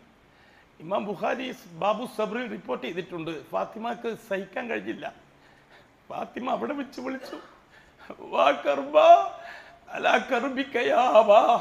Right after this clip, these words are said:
"ഓ ബാപ്പ, അങ്ങയുടെ വിയോഗത്തിൽ എൻ്റെ വേദനയെ, അങ്ങയുടെ ദുഃഖത്തിൽ എൻ്റെ വേദനയെ എനിക്ക് താങ്ങുന്നതിൽ അപ്പുറത്താണല്ലോ ബാപ്പ. വാ കർബ അലാ അബീക്, എൻ്റെ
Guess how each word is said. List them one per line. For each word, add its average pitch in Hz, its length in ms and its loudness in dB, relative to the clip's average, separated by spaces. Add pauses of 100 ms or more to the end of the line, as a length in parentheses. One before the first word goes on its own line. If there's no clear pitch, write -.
(680)
"ഓ 269 40 -6 (140)
ബാപ്പ, 262 240 2 (960)
അങ്ങയുടെ 311 440 0
വിയോഗത്തിൽ 330 600 -2
എൻ്റെ 320 240 -4
വേദനയെ, 330 540 0 (720)
അങ്ങയുടെ 254 400 -2 (160)
ദുഃഖത്തിൽ 311 540 -8
എൻ്റെ 254 220 -6
വേദനയെ 320 540 0 (920)
എനിക്ക് 226 240 -4 (120)
താങ്ങുന്നതിൽ 320 540 2
അപ്പുറത്താണല്ലോ 339 680 4 (160)
ബാപ്പ. - 240 0 (1500)
വാ 247 140 8 (200)
കർബ 254 280 6 (280)
അലാ 262 200 8 (140)
അബീക്, 262 400 -2 (1400)
എൻ്റെ 190 120 0